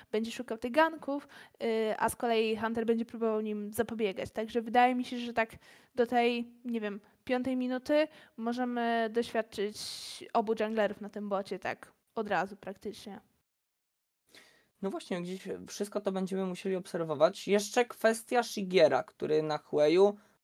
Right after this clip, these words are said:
Speaker 2: nakreślaliśmy to wspólnie, że dosyć niemobilna postać, też na niego można nacisnąć.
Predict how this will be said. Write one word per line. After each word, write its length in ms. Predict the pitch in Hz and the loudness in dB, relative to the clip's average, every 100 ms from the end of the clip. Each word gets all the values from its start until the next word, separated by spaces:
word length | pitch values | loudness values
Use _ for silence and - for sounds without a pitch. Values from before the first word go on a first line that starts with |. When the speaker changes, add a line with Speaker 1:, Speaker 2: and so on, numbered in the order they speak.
| _ - - _ _ - | _ -20 -20 _ _ -10
Speaker 2:
nakreślaliśmy 920 | 165 175 - 175 - 208 165 - 139 | 2 2 4 -2 12 12 12 2 -6
to 100 | 139 | -6
wspólnie, 600 | 135 - 143 139 143 143 | -8 -8 -6 -6 -6 -6
że 160 | 151 147 | -4 -6
dosyć 520 | 143 160 - 180 - | 4 4 4 -8 -4
niemobilna 600 | 170 160 156 151 170 175 | 0 2 2 0 -2 -2
postać, 540 | - 147 - 175 - | -2 -6 -2 -6 -6
też 460 | - 185 190 - - - | 2 4 4 -4 -14 -6
na 200 | 160 175 | 2 4
niego 380 | 190 277 196 156 | 6 4 4 2
można 380 | 151 156 - | 4 2 0
nacisnąć. 580 | 147 147 170 151 143 127 | -6 -4 -6 -6 -8 -10